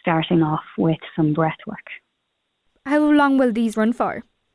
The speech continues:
Speaker 1: So they're planned to run until the end of August, but we'll see if they're popular. We might continue on if the weather's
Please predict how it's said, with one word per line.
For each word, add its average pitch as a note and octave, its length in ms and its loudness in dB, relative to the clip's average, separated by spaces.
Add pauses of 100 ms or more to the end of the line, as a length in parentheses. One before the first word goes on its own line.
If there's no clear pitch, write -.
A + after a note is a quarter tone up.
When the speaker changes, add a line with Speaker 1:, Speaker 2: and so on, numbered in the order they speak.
(400)
Speaker 1:
So A#3 120 2
they're A#3 260 4
planned C4 460 2
to C#4+ 60 4
run B3 540 4
until G3+ 480 2
the G3+ 220 2
end F#3 340 4
of - 140 -2 (120)
August, F3 440 -2 (360)
but F3 300 2 (120)
we'll F3+ 320 2 (120)
see G3 160 4
if F#3+ 100 0
they're F#3 140 2
popular. G3 640 2
We F3+ 140 2
might F3 240 2
continue E3+ 520 2
on E3 340 2
if - 180 -14
the F3+ 60 -16
weather's E3 320 -10